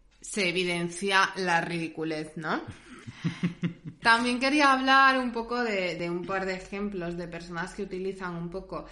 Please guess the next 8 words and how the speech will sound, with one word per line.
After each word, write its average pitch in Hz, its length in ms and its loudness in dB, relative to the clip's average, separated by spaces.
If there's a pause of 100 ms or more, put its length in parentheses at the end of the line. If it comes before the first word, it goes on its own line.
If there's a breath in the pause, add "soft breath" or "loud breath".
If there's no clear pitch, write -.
(120)
este 220 200 0
empoderamiento 208 1160 4
sobre 185 1200 -2
lo 180 880 4
gordo, 214 640 4
¿no? 233 320 2
Porque, 185 360 -4
bueno, 190 420 -2